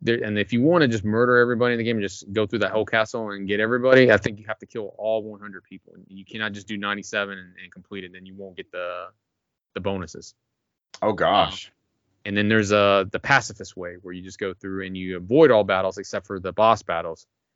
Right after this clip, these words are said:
Speaker 1: But the, the catch on that one is there's certain battles that, I mean, if you get caught in the battle by accident, you can flee from them, but there's certain battles you can't flee from, so you have to be careful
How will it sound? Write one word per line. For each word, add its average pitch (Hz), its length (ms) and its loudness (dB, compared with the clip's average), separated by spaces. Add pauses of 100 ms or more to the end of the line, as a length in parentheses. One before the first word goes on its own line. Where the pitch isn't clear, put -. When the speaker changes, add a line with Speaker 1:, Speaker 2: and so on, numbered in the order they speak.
(360)
Speaker 1:
But 95 200 -4
the, 95 440 4
the 95 60 -2
catch 123 320 0
on 110 100 -4
that 110 200 0
one 101 220 -12
is 95 320 -14
there's 95 120 -16
certain 143 260 -4
battles 117 340 -2
that, 107 200 0
I 101 60 -8
mean, 107 100 -4
if 98 60 -6
you 131 60 -4
get 131 120 -6
caught 123 120 -4
in - 60 -10
the 107 60 -12
battle 104 280 2
by 101 180 -2
accident, 107 340 -4
you 104 80 -10
can 85 220 -20
flee 104 160 -6
from 139 140 -10
them, 123 180 -6
but 98 120 -4
there's 104 120 -8
certain 117 240 -2
battles 101 260 0
you 95 60 -10
can't 98 280 -8
flee 85 260 -16 (100)
from, 78 160 -20
so 92 100 -12
you 95 60 -8
have 92 100 -8
to - 60 -14
be 87 80 -8
careful 87 440 -6